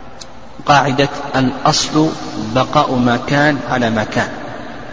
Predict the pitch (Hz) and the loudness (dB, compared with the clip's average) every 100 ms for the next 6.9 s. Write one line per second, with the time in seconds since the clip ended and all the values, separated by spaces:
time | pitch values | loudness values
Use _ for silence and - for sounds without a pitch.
0 | - 120 110 - 135 - 127 110 107 - | -6 -2 -2 0 -2 0 -2 0 0 2
1 | 123 58 104 104 104 123 127 143 - 143 | 2 2 -2 -4 -4 0 0 0 0 -2
2 | 98 95 - - - - 165 143 139 135 | -2 -6 -8 -8 -4 2 4 4 2 2
3 | 151 139 123 120 123 107 107 131 - 123 | 4 4 2 2 2 0 -2 -2 -2 -4
4 | - 104 113 - - - - - - - | 2 2 2 -6 -8 -8 -12 -12 -14 -14
5 | - - - - - 120 143 131 131 131 | -14 -14 -14 -14 -2 4 6 6 4 4
6 | - - - 117 110 139 127 117 | 0 -6 -2 0 0 2 4 2